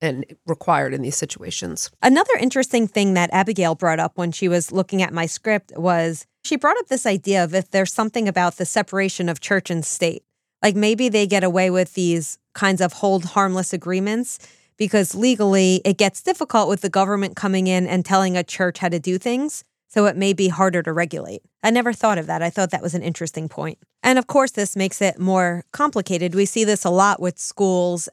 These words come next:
Speaker 2: you know, religious schools teaching or not teaching certain curriculum.
Speaker 1: It's highly complicated is what it is. And too much for us to delve into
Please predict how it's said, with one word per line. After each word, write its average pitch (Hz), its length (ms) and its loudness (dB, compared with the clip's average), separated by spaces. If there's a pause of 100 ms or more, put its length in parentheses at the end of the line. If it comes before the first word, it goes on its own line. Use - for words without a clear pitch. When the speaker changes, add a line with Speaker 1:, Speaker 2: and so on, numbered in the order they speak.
Speaker 2:
you 208 140 -2
know, 180 120 2
religious 214 460 2
schools 202 500 0 (120)
teaching 208 480 0
or 185 160 2
not 180 260 0
teaching 185 600 0 (400)
certain 196 380 2
curriculum. 202 720 0 (100)
Speaker 1:
It's - 320 0
highly 196 280 2
complicated 156 920 -2
is - 180 0
what 175 160 4
it 151 140 -2
is. 151 440 -4 (180)
And 208 180 0
too - 120 2
much 302 200 2
for - 200 -2
us 208 220 2
to - 140 -4
delve 165 320 0
into 160 580 -4